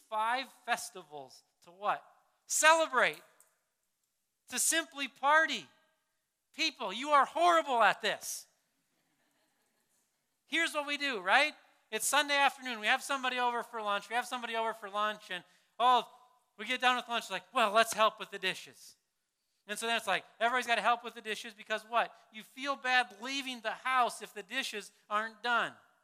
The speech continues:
Rather than just saying, "You know what? Forget the dishes.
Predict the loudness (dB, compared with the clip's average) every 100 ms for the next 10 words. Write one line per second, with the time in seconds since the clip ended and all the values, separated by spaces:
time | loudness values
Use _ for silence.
0 | _ _ _ _ _ _ _ _ _ 2
1 | 2 2 -4 -6 -4 -6 -4 -4 -4 -4
2 | 0 2 2 -2 _ _ _ _ -6 0
3 | 0 0 -4 0 0 0 -4 -4 -8 -8